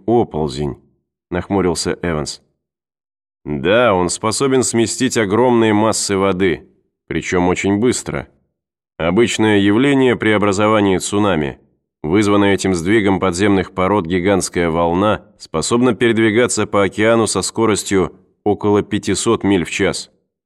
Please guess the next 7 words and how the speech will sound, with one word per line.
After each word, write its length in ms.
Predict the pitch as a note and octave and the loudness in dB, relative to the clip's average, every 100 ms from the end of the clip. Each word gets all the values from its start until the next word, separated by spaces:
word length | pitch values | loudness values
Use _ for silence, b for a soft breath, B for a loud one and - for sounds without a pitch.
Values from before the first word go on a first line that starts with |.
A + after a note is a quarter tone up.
| _ _ - | _ _ -10
"Господи 800 | E2 E2+ B2+ A#2 - B2 G#2+ A#2+ | -4 2 4 2 0 -2 0 0
Боже!" 580 | A#2 C#3 F#2+ E2+ D#2 - _ - | 2 2 2 -2 -6 -8 _ -6
воскликнул 540 | F2 - G2 F2+ F2+ | -6 -2 -4 -2 -4
Эванс. 400 | F2+ F2 D#2 - _ _ _ _ _ _ - | -2 -2 -2 -8 _ _ _ _ _ _ -6
"И 120 | E2+ | -4
большая 600 | F2 E2 - A#2+ C3 C3 | -2 -2 0 0 2 2
она, 300 | C3 B2+ | 2 0